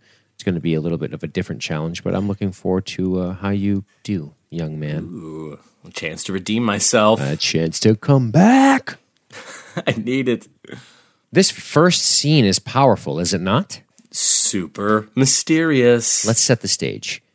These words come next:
Speaker 1: We have a close-up of dripping water, wet hands, a wet flight suit, and a wet Boomer.
Speaker 2: Mm-hmm.
Speaker 1: Drenched Boomer.
Speaker 2: Oh, yeah. Looking basically like she did, uh, when she was on Caprica again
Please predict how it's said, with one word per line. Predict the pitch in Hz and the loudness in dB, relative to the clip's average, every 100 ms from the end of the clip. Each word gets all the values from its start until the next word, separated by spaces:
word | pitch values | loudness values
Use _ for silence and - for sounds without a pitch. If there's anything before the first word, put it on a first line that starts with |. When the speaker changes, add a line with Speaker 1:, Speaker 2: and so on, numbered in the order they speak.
| _ _ | _ _
Speaker 1:
We | 107 131 135 | 4 6 6
have | 107 117 113 - | 4 4 4 2
a | 92 90 87 | 2 4 2
close-up | - 120 139 156 110 | 2 4 4 2 0
of | 78 | -2
dripping | - 101 85 82 | -2 -2 -2 0
water, | 87 107 160 185 _ | 2 4 2 -2 _
wet | - 76 110 113 | -12 -2 0 0
hands, | - - 101 104 131 202 - - - _ - | -8 -2 2 2 2 0 0 -2 -6 _ 0
a | |
wet | 95 98 90 | 2 2 0
flight | - - 117 156 - | -6 -4 2 2 2
suit, | - - 104 104 _ _ - | 0 4 4 2 _ _ 0
and | 113 | 4
a | 110 | 4
wet | 92 101 95 82 - | 4 2 0 -4 -2
Boomer. | 101 85 - - _ - | 0 0 -4 -16 _ -20
Speaker 2:
Mm-hmm. | 80 82 95 - | -18 -12 -14 -12
Speaker 1:
Drenched | - 147 117 98 - - _ - | 0 2 2 -2 -8 -10 _ -14
Boomer. | - 117 - _ - | -14 -14 -20 _ 0
Speaker 2:
Oh, | 143 | 2
yeah. | 85 - _ _ _ - | 2 -4 _ _ _ -4
Looking | 120 151 165 143 | -2 2 2 4
basically | 156 147 143 | 4 2 2
like | 127 120 | 2 2
she | - 120 | 0 2
did, | 113 107 98 101 | 4 4 4 0
uh, | 101 101 101 | 0 2 2
when | 98 104 | 0 -4
she | 110 | -2
was | 101 101 | -2 -2
on | 92 95 101 | -4 -6 -6
Caprica | - 214 214 202 127 - - | -4 -4 -2 -2 -2 -2 -6
again | 113 110 80 | -2 -2 -4